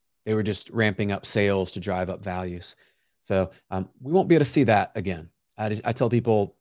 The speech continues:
without getting into too much of the details, the amount of factors that went into that, and now what's required to actually get a mortgage loan, what's required to get a true appraisal value,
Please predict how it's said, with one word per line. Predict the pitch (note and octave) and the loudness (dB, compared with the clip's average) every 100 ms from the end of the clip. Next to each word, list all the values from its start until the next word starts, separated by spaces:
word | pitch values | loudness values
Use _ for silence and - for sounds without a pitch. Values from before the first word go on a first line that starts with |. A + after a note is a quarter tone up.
| _ | _
without | G#2+ C3+ B2 | 2 2 4
getting | B2+ A#2+ | 2 2
into | G2+ | -2
too | - C3 | -2 0
much | C3 | 0
of | B2 | -4
the | A#2+ | -2
details, | B2+ B2 C#3+ C#3+ C#3+ - _ _ _ | -2 0 0 0 -2 -6 _ _ _
the | A2+ A#2 | -2 0
amount | A2 A2+ A2+ C3+ | 2 2 2 0
of | C#3+ | -2
factors | - C#3 C#3+ D#3 C3+ | 0 0 0 -4 -4
that | C3+ | -4
went | C3 C#3 | -2 0
into | D3 D3 | 0 0
that, | D3+ E3+ - _ _ _ _ | 0 -2 -6 _ _ _ _
and | A#2 A2 | -4 -2
now | A2 A#2+ C3+ | 0 0 0
what's | C3 B2 | -2 -4
required | B2 - B2 B2 A2+ | -6 0 0 2 -2
to | |
actually | G#2+ - | -6 -6
get | G#2+ A#2 | -2 0
a | |
mortgage | A2 G#2+ G2+ | 0 0 -2
loan, | G2+ F#2+ G2+ C3+ _ _ _ _ | -4 -4 -4 -6 _ _ _ _
what's | A2+ A2 | -10 -6
required | A2+ B2 A2+ A2 | -2 2 4 2
to | |
get | G#2+ G2+ | -2 -2
a | |
true | G2 B2+ | -2 0
appraisal | A2 - A2+ G#2+ | 0 0 0 0
value, | F#2+ F#2 F#2 G2 | -2 -2 0 -2